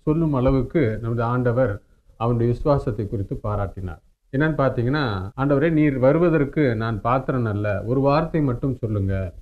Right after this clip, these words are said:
நீங்க இங்க இருந்து சொல்லுங்க, அவன் அங்க சுகமாவான்" அப்படின்னு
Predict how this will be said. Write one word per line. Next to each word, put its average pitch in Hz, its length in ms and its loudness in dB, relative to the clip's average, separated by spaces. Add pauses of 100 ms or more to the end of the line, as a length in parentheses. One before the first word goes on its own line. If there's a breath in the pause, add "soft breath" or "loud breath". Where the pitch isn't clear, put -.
(540)
நீங்க 131 220 0
இங்க 143 180 2
இருந்து 175 200 2
சொல்லுங்க, 139 340 0
அவன் 113 140 0
அங்க 123 320 -2
சுகமாவான்" 113 680 0
அப்படின்னு 131 540 0